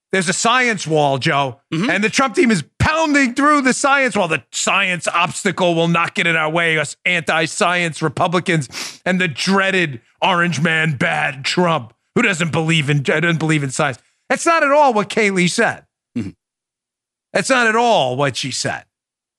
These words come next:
Speaker 1: Again, you can rewind the podcast and listen to it yourself. Again, it's clear as day to any person, again, with a functioning neuron,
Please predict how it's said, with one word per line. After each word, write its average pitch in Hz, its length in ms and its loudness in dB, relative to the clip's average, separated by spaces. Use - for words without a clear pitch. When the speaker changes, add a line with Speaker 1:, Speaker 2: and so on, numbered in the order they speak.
Speaker 1:
Again, 196 260 0
you 240 100 2
can 254 280 0
rewind 226 640 2
the 226 60 0
podcast 160 680 0
and 170 140 0
listen 190 280 0
to 180 200 0
it 185 100 -2
yourself. 139 540 -2
Again, 151 260 -2
it's 220 200 -2
clear 320 400 2
as 294 140 0
day 240 300 2
to 190 160 0
any 240 200 2
person, 208 460 -2
again, 185 460 0
with 196 100 2
a 190 80 2
functioning 247 800 2
neuron, 143 600 2